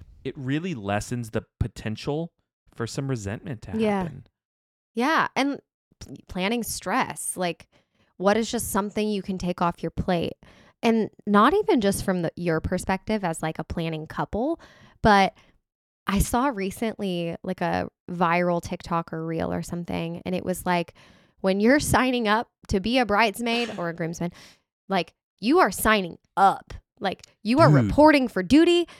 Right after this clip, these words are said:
Speaker 2: You
Speaker 1: Yes.
Speaker 2: are there for cleanup. You are there for teardown.
Speaker 1: Come
Speaker 2: You
Speaker 1: on.
Speaker 2: are s-,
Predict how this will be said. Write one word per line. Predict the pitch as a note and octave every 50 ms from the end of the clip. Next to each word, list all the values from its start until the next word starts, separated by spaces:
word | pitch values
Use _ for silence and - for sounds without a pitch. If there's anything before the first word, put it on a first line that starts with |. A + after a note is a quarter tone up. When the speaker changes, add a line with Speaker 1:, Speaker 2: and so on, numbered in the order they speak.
| _ _ _
Speaker 2:
You | - C4
Speaker 1:
Yes. | A#3+ G#3+ F#3 C3 C3+ B2+ G#2+ - - -
Speaker 2:
are | F#3+
there | F#3+ A#3+ C#4+ D4 D4
for | - D4
cleanup. | - - - F4+ F4 E4+ F4 E4+ - - - _
You | - A3+ G#3+ A3+
are | - - - _
there | - D#4+ E4 D#4
for | - - C#4+
teardown. | C#4 - - D#4+ D#4+ D#4+ D#4 D#4+ D#4 D#4 - _ -
Speaker 1:
Come | - B2 C#4+
Speaker 2:
You | D#4
Speaker 1:
on. | -
Speaker 2:
are | G#3 F3+ A2+ G#2+ - - _
s-, | - -